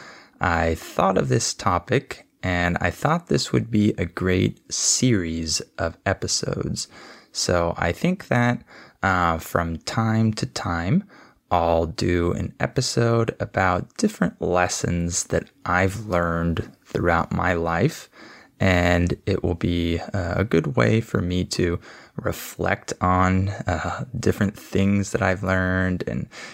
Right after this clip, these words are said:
share, uh, that experience or information with you. So in today's episode, I chose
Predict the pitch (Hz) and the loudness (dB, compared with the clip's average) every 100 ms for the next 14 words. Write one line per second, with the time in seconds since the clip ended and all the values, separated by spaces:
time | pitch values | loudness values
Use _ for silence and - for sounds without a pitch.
0 | - - - - 87 87 87 90 98 - | -12 -4 0 2 2 4 2 2 -2 -6
1 | - 90 87 87 85 85 - - - - | -6 -4 -4 -2 0 0 -4 -10 -14 -6
2 | 92 - - - 85 87 87 87 87 - | -4 -4 -4 0 2 2 2 0 0 0
3 | - 78 - - - - 95 - 85 85 | 2 0 -2 -12 -20 -2 0 2 0 0
4 | 85 - - 87 85 80 - - 101 104 | 0 0 2 2 2 -2 -4 -4 0 2
5 | 101 98 95 98 _ - - 95 87 87 | 2 2 0 -2 _ -8 -2 2 4 4
6 | 92 - _ - 95 87 123 156 143 127 | 2 0 _ 0 2 2 2 2 2 0
7 | 123 123 123 123 123 123 - - 95 85 | 0 0 2 2 2 -2 -6 -2 -2 -2
8 | - 95 92 85 - | -2 2 2 0 -6